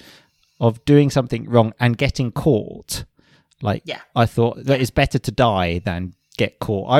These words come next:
Speaker 1: I remember actually even playing indoor football, breaking a little ornament that probably cost two pound and
Speaker 2: Yeah.
Speaker 1: trying to put glue on it to get it together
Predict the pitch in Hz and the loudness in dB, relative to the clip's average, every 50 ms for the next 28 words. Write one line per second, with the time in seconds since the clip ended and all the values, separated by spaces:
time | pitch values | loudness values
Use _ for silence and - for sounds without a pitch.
0 | 156 135 135 151 160 151 135 117 117 107 - - 123 113 98 110 107 - - 123 | 4 4 4 2 4 4 2 2 0 -2 -2 -2 -4 -4 -4 -6 -8 -6 -4 -2
1 | 120 117 113 123 - - 135 127 123 117 123 117 - - - 165 - _ - 101 | 0 0 -2 -4 -4 -4 -2 -2 0 0 -2 -2 -4 -6 -8 -10 -8 _ -6 -6
2 | 90 85 - 120 131 127 131 123 - 131 120 120 113 - - - - - _ _ | -6 -6 -4 0 0 2 2 0 0 -2 -4 -4 -6 -8 -12 -20 -20 -20 _ _
3 | _ _ - 131 - _ - - _ _ _ _ _ - - 135 127 123 - - | _ _ -14 -14 -14 _ -20 -20 _ _ _ _ _ -12 -6 -4 -2 -2 0 0
4 | 127 113 120 - - _ - 156 139 139 127 110 95 90 90 98 - - - 123 | 0 0 0 -2 -4 _ 2 4 4 4 4 2 2 0 -2 -4 -8 -10 -10 -10
5 | - - - 135 117 107 101 104 104 - - - 113 104 - - - - - - | -8 -2 0 0 2 2 2 0 -2 -4 -4 -6 -6 -6 -6 -10 -12 -4 0 0
6 | 113 101 - - 123 110 87 85 - - 110 120 - - - - - - - _ | 0 2 0 0 0 0 -2 -4 -6 -8 -10 -10 -12 -16 -20 -20 -20 -20 -20 _
7 | _ _ _ _ - 113 104 104 104 101 - - _ _ 175 156 156 139 120 120 | _ _ _ _ -4 -4 -4 -4 -6 -8 -12 -16 _ _ -10 -4 0 2 2 2
8 | 117 113 - - 123 - - 131 - _ - - 131 123 131 131 120 107 98 101 | 2 0 -2 -4 -4 -2 -2 -4 -4 _ -2 2 4 6 6 6 6 4 4 2
9 | 98 - - - - 107 - 113 104 104 - - - 110 - - 113 110 104 95 | -2 -6 -8 -10 -8 -4 -4 -4 -4 -4 -6 -6 -8 -4 -2 0 0 0 0 -2
10 | 90 90 | -2 -4